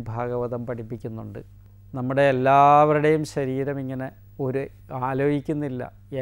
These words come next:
ഏതെങ്കിലും ഒരു നിമിഷം ഇവിടെ നിന്ന് അപ്രത്യക്ഷമാകേണ്ടി വരും എന്നുള്ള കാര്യം.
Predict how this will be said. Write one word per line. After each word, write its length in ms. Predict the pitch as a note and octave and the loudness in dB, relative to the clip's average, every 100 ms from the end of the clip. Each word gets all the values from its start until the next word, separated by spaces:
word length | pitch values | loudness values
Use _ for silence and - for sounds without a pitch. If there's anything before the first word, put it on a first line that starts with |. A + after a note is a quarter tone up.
| C3 | 0
ഏതെങ്കിലും 520 | C#3+ D#3+ D3+ D3+ D3 | 2 2 0 0 0
ഒരു 140 | C3 C3+ | -2 -4
നിമിഷം 380 | C3+ B2+ A#2+ C3+ - - - | -6 -6 -6 -8 -8 -16 -14
ഇവിടെ 220 | B2+ B2+ C3 | -8 -6 -4
നിന്ന് 220 | C3 C3 A#2 | -4 -6 -6
അപ്രത്യക്ഷമാകേണ്ടി 1120 | - C3 - C#3 - C#3+ B2+ A#2 A#2 A2+ B2 A2+ | -8 -8 -6 -8 -4 -4 -2 -4 -8 -8 -8 -8
വരും 240 | A2 B2 - C#3 | -8 -10 -10 -12
എന്നുള്ള 260 | A#2+ A#2 A2 A2 | -10 -8 -8 -8
കാര്യം. 340 | A2 A2 A2 | -10 -12 -16